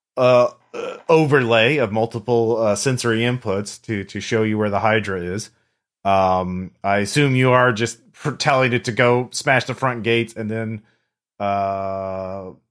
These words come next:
yeah, they want you to stay there the entire battle so they can direct it, but, like, you can kinda give it a, a quick little program, do this, then this.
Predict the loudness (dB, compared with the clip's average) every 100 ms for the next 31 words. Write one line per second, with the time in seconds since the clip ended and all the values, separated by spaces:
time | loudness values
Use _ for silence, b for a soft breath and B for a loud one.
0 | -6 -4 0 0 2 2 0 0 2 2
1 | 4 2 0 -2 0 2 2 2 -2 -6
2 | -6 -6 -8 -12 -6 -4 -4 -8 -14 -12
3 | -12 -14 -12 -12 -12 _ _ _ _ -6
4 | -4 0 2 2 2 0 2 -2 -4 -8
5 | -4 -4 -2 -4 -4 -2 2 2 2 -4
6 | -6 -10 -6 -4 -2 -2 -4 -6 -6 -2
7 | -4 -4 -6 -12